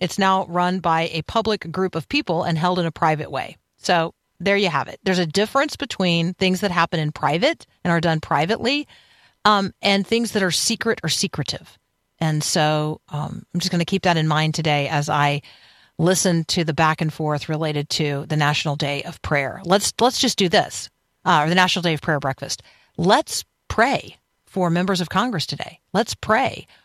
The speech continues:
for people in authority in the culture. Um, you know, as you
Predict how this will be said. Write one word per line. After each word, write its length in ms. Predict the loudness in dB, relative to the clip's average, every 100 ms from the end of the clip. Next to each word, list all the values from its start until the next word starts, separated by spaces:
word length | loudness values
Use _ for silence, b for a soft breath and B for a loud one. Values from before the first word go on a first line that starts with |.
| b _
for 360 | 0 2 0 -2
people 400 | -4 0 -2 0
in 260 | 0 0
authority 600 | -2 -2 0 0 0 -4 -2
in 140 | 0
the 80 | 0
culture. 440 | -2 -2 -4 -8 -14 b b b 0
Um, 420 | 2 2 -2 -4 _ _ _ _ _ _ _
you 100 | -2
know, 100 | 0
as 260 | 4 4 4 2
you 260 | 0 0